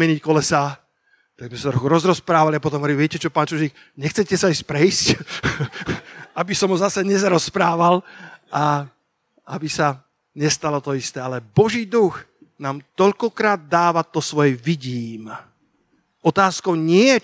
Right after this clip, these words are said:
či nás varuje. Otázkou je, či ho počúvame. Neviem, kde som to rozprával, to svedectvo o tej sedemčlennej rodine. Boli v reštaurácii a uprostred jedla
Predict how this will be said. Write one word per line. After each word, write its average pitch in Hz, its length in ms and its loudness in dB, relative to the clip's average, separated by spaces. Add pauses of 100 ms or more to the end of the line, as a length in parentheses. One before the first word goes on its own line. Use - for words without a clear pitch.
či - 40 -4
nás 151 240 -4
varuje. 135 480 -6 (840)
Otázkou 151 440 0
je, 147 80 4
či 143 160 -4
ho - 40 -10
počúvame. 107 520 -6 (1500)
Neviem, 170 240 2
kde 170 120 0
som 170 200 0
to 165 100 -2
rozprával, 156 460 0
to 160 80 -6
svedectvo 156 560 0
o 147 60 -2
tej 151 180 2 (260)
sedemčlennej 160 760 0
rodine. 165 440 0 (2500)
Boli 139 240 -2
v 160 80 2
reštaurácii 151 800 0
a 120 80 -4 (480)
uprostred 151 440 -4
jedla 151 360 0